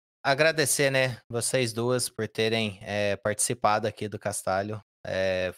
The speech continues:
foi muito bom, foi muito bom vocês terem compartilhado, assim, um pouquinho da experiência pessoal de vocês com relação à organização da Python Brasil. Os desafios, obviamente, a gente sabia que ia ter desafios, porque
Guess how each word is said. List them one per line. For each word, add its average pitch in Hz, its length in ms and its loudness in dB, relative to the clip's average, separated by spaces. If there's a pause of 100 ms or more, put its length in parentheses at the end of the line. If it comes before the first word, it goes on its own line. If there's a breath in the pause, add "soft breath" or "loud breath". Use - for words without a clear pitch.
foi 98 120 -6
muito 98 320 -8
bom, 101 380 0
foi - 140 -10
muito 104 220 -8
bom 101 220 -2
vocês 98 300 -6
terem 98 140 -8
compartilhado, 98 760 -2
assim, 98 280 -4
um 95 80 -10
pouquinho 101 320 -12
da 95 80 -6
experiência 98 480 -4
pessoal 101 480 -2
de 107 100 -8
vocês 101 560 -6
com - 120 -12
relação 98 380 -4
à 95 40 -8
organização 95 500 -8
da 92 100 -6
Python 95 300 -6
Brasil. 95 500 -4
Os 101 260 -10
desafios, 107 680 -4
obviamente, 107 520 -4
a 107 40 -8
gente 107 160 -6
sabia 101 360 -4
que - 100 -12
ia 98 60 -6
ter - 180 -18
desafios, 101 560 -8
porque 95 600 -10